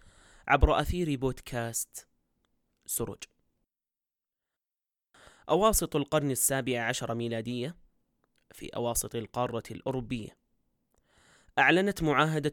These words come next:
وستفاليا ولادة الدول القومية. أقر المتصارعون مبادئ شكلت الدول الحديثة: السيادة، عدم التدخل في الشؤون الداخلية،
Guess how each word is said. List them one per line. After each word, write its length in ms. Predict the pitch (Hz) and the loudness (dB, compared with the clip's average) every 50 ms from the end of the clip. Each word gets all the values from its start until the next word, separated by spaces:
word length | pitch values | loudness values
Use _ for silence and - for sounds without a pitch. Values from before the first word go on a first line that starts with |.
| - | -2
وستفاليا 800 | 139 127 - - - 120 - 135 131 135 131 131 131 131 127 127 | -4 -4 -4 -6 -6 -4 0 2 2 2 2 0 -2 -2 -2 -2
ولادة 500 | 123 120 120 117 117 123 127 127 123 127 - | -2 -2 -2 -2 -2 -2 -2 -2 -4 -8 -8
الدول 400 | 127 117 117 117 127 120 120 113 | -10 -10 -8 -4 -2 -2 0 -2
القومية. 680 | 117 104 - - 123 123 120 127 123 120 110 104 - - _ _ _ _ _ _ _ _ _ _ _ _ _ _ _ _ _ _ _ _ _ _ _ _ _ _ _ _ - | -2 -4 -4 -4 -4 -2 -2 -2 -4 -4 -6 -10 -14 -18 _ _ _ _ _ _ _ _ _ _ _ _ _ _ _ _ _ _ _ _ _ _ _ _ _ _ _ _ -8
أقر 280 | - - 156 156 160 | -2 0 2 2 4
المتصارعون 880 | 156 147 143 135 - - - - 135 127 131 131 127 147 160 160 143 135 | 2 2 2 0 0 -2 0 0 0 0 0 0 0 2 0 2 2 2
مبادئ 640 | 135 131 123 131 151 170 170 135 139 147 - 127 131 | 0 0 2 2 2 2 0 0 -2 -2 -2 -4 -4
شكلت 520 | - - 135 - - - 190 190 170 - | -4 -6 -8 -6 -4 -2 -2 -2 -2 -4
الدول 360 | 135 127 123 131 135 131 120 | -8 -8 -4 -2 0 0 0
الحديثة: 480 | 120 110 - - 120 120 117 107 - - - _ _ _ _ _ _ _ _ _ _ _ _ _ _ _ _ _ _ _ _ _ - | -2 -4 -6 -6 -6 -6 -8 -8 -10 -16 -20 _ _ _ _ _ _ _ _ _ _ _ _ _ _ _ _ _ _ _ _ _ -8
السيادة، 580 | 120 - - - 117 113 113 113 120 131 170 - _ _ _ _ _ _ _ _ _ _ _ _ _ _ _ _ _ _ _ _ - - | -6 -4 -4 -4 -4 -4 -4 -2 -2 -4 -4 -8 _ _ _ _ _ _ _ _ _ _ _ _ _ _ _ _ _ _ _ _ -4 2
عدم 360 | 120 135 151 151 175 185 185 | 4 4 4 4 2 2 0
التدخل 600 | 170 - - 147 135 160 156 - - 147 139 131 | -2 -4 -6 -2 -2 -2 -2 -2 -2 -2 -2 -2
في 60 | - | -4
الشؤون 380 | 127 - - - - 120 131 127 | -6 -6 -6 -4 -2 -2 0 0
الداخلية، 720 | 120 110 110 120 113 110 - 123 117 120 120 120 139 147 | -2 -2 -4 -4 -6 -6 -6 -8 -6 -4 -4 -4 -6 -8